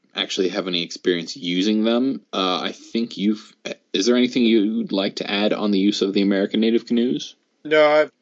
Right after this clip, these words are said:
Speaker 2: I've, those are the two main uses. I've used them elsewhere too, um, and I'm sure I'll use them again. One thing to, another thing just to, just to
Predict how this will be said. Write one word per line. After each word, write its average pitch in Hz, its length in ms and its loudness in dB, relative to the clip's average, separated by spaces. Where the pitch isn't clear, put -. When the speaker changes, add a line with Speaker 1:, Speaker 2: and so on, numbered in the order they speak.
Speaker 2:
I've, 131 280 -2
those 151 220 -2
are 151 120 0
the 120 140 -2
two 117 480 -10
main 110 260 -8
uses. 107 460 -10
I've 104 160 -4
used 127 200 -12
them 104 140 -10
elsewhere 98 460 -6
too, 92 440 -10
um, 87 240 -12
and 90 80 -16
I'm 85 100 -18
sure 104 240 -6
I'll 90 120 -6
use 92 180 -14
them 90 140 -12
again. 92 400 -8
One 165 160 -6
thing 208 220 0
to, 131 120 0
another 127 340 -6
thing 180 200 -8
just - 200 -18
to, 113 260 0
just - 200 -8
to 120 280 0